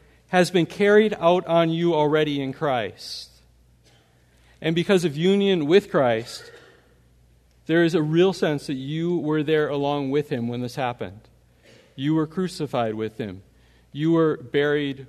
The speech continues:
with him. Now, again, it's, it's, it's hard to wrap our minds around this 'cause we also think,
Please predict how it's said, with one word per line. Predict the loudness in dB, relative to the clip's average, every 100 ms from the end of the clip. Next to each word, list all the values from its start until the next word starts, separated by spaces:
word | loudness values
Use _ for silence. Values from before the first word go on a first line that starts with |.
| -10
with | -8 -6
him. | -8 -12 -14 _ _ _ _ _ _ _ _ _ _ _ _ -2
Now, | 2 2 0 -8 -20 _ _ _ _ _ _ _
again, | -2 0 0
it's, | -2 -4
it's, | -6 -8 -10 -8
it's | -4
hard | 2 2
to | 4
wrap | 4 6
our | 4
minds | 2 0 0
around | -2 0
this | -2 -2
'cause | -4 0
we | 0
also | 0 -2
think, | -4